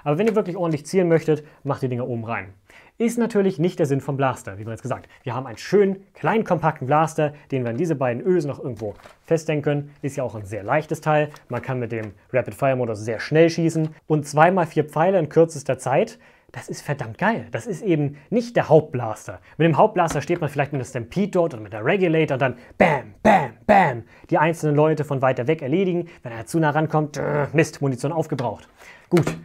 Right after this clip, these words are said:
werde ich mich damit zur Wehr setzen. Kurzer Zeit sehr viel raushauen, irgendwen hinter der Deckung halten oder wenn möglich, wenn einer rumgelaufen kommt. Da hat man nicht die Zeit, ordentlich zu zielen. Und wenn man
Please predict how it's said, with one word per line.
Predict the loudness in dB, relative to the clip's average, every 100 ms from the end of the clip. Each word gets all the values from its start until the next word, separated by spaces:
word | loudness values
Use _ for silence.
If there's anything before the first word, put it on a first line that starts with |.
| -14
werde | -6 -4
ich |
mich | -2
damit | -2 0 0
zur | -2
Wehr | -4 -4
setzen. | -8 -12 -16 _ _ _
Kurzer | 6 6 6 -2
Zeit | 2 2 2 0
sehr | 0 2 2
viel | -2 -4
raushauen, | 4 6 6 2 2 2 -2 -12 2
irgendwen | 2 4 0 -2
hinter | -2 -4
der | 0
Deckung | 0 0 0
halten | 2 2 0
oder | -4 0 -2 -4 -18 -20 _ -14
wenn | -2 2
möglich, | 4 2 0
wenn | -2
einer | -2
rumgelaufen | 0 0 2 2 0 -4 -10
kommt. | -14 -20 _ _ _
Da | -4
hat | -2
man | -2
nicht | -2 -4
die | -8
Zeit, | 0 0
ordentlich | 0 -4 -2
zu | -4
zielen. | -6 -6 -6
Und | -2
wenn | 0
man | 0 -2